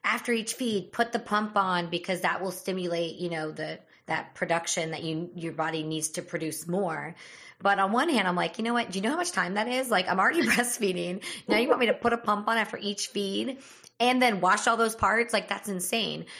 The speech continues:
So I feel like I tried to do it, like, once a day 'cause I, I get it. But at the same time, it's like, you know, you just, there's only so many hours in the day.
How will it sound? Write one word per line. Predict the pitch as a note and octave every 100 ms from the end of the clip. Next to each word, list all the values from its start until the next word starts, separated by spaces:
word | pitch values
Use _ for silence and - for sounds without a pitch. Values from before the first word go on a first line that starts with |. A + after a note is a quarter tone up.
| -
So | - - G#3+ G#3 -
I | G#3
feel | - A#3
like | A3+ G3+
I | F#3
tried | F3+ A3+ B3+
to |
do | G#3 G3+
it, |
like, | - D3
once | D3 D#3 F3+ A3
a |
day | G#3+ G#3+ A3+ A#3
'cause | A3+
I, | G#3 F#3
I | G3
get | F3+ B3 G3+
it. | E3 F3
But | F#3+
at |
the | F3
same | - F#3 F#3+
time, | F#3+ F3+ D#3+
it's | E3+ C#3+
like, | C3 - - _ - _ _ F3
you | E3+ F3
know, | D#3+ D#3+
you | D#3+
just, | E3 E3+ -
there's | D#3+
only | F3 E3
so | C#3+ D#3+
many | D3+
hours | C#3+ D#3+ D#3
in | D#3
the | D3+
day. | D#3+ D2 E3